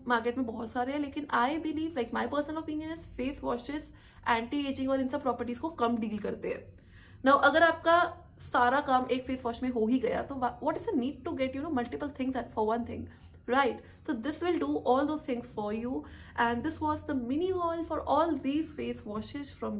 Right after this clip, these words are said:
Rivera Naturals। अब करना क्या है? और information चाहिए या कुछ भी details चाहिए, you can, um, check the description box, it has everything you need। कुछ भी issues है, कुछ discuss करना है, you can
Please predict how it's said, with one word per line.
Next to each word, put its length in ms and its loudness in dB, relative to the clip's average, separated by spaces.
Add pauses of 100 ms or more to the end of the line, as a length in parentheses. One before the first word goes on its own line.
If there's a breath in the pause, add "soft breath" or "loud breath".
Rivera 420 0
Naturals। 540 -4 (680 loud breath)
अब 380 6 (260)
करना 280 4
क्या 160 0
है? 140 -6 (260 loud breath)
और 180 8
information 440 -2
चाहिए 220 -2
या 120 -2
कुछ 200 -4
भी 80 -2
details 340 -4
चाहिए, 260 -2
you 120 0
can, 220 0 (460 loud breath)
um, 200 2
check 200 -2
the 100 0
description 400 -4
box, 200 0 (260)
it 60 -4
has 400 0
everything 360 -4
you 100 -4
need। 180 -4 (360 loud breath)
कुछ 180 0
भी 80 2
issues 300 -2
है, 160 -4
कुछ 220 -8
discuss 280 -4
करना 240 0
है, 100 -2
you 100 -6
can 180 -4